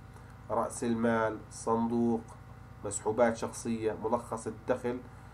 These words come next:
خسارة، هذا ما مش مطلوب منك، ماشي؟ هذا بدري عليه، ماشي؟ ملخص الدخل، خسارة ولا ربح، ما لك فيه، ماشي؟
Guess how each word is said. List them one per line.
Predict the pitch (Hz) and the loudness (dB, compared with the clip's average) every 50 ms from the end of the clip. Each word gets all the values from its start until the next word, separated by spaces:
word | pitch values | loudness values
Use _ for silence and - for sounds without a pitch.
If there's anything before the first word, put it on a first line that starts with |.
| - - - - - | -16 -16 -16 -8 -4
خسارة، | - 107 - - 143 135 127 117 113 113 120 127 - - 135 143 | -4 -4 0 4 8 8 8 8 8 8 6 6 6 4 2 2
هذا | 143 131 127 123 | 4 4 4 6
ما | 123 127 123 123 123 123 123 - | 8 10 10 10 10 8 6 2
مش | - - - - | -4 -8 -4 -2
مطلوب | 117 113 - 113 104 101 | -4 -4 -2 -2 -2 -2
منك، | 101 98 92 95 - - - - - - - - - - - - | -2 -4 -4 -6 -8 -8 -12 -16 -16 -16 -16 -16 -16 -16 -10 -8
ماشي؟ | - 101 - - 120 135 147 - - - - - - - - - - - | -8 -8 -6 -2 -2 -2 -2 -4 -8 -14 -16 -16 -18 -18 -18 -18 -6 2
هذا | 120 120 120 123 | 2 4 4 6
بدري | 131 120 - 104 98 | 4 4 4 2 -2
عليه، | 90 92 90 90 87 - - - - - - - - - - - - - - - - - - - - | -2 -2 -2 -4 -4 -6 -12 -16 -16 -16 -16 -16 -16 -16 -16 -16 -16 -16 -16 -18 -18 -18 -16 -10 -6
ماشي؟ | 98 98 98 - - 135 170 175 - - - - - - - - - - - - - - - - - - - | -6 -6 -6 -2 0 0 0 0 -2 -10 -16 -16 -16 -16 -16 -16 -16 -16 -16 -16 -16 -16 -16 -16 -16 -12 -8
ملخص | 110 110 113 - - 113 - - | 0 0 0 0 0 -6 -8 -8
الدخل، | 98 98 104 101 - - 90 - - - - - - - - - - - - - - - | -8 -4 -4 -4 -4 -4 -8 -8 -10 -14 -16 -16 -16 -16 -16 -16 -16 -16 -16 -16 -14 -14
خسارة | 110 - - 117 120 123 127 | -8 0 4 6 8 8 8
ولا | 113 110 104 101 | 6 6 4 2
ربح، | 98 98 101 117 135 139 - - | 0 0 0 0 0 -2 -2 -2
ما | 127 123 120 110 | 2 4 4 4
لك | 95 92 90 - | 2 -2 -6 -10
فيه، | - 85 80 - - - - - - - - - - - - - - - - - - - - - - | -12 -14 -14 -14 -16 -18 -20 -18 -20 -18 -20 -20 -20 -20 -20 -20 -18 -20 -20 -20 -20 -20 -20 -8 -2
ماشي؟ | 110 110 107 - - 143 190 | -2 -2 -2 0 0 0 0